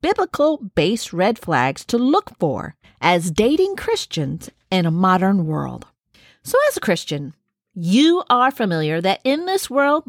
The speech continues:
there will be trouble. In fact, we discussed it in the podcast, Dating in a Broken World. And as a Christian,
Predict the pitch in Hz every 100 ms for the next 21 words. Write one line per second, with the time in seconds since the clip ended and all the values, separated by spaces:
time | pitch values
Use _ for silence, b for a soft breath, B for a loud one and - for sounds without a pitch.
0 | - 160 151 160 170 202 - 143 104 107
1 | _ _ _ - 208 302 262 254 262 -
2 | - 175 226 269 339 - 320 - 269 262
3 | 277 - 320 381 262 208 220 _ B B
4 | B 151 147 190 214 160 160 175 175 175
5 | 196 233 233 160 147 131 185 _ _ _
6 | _ _ B B B - 320 - 381 427
7 | 440 427 381 339 - 359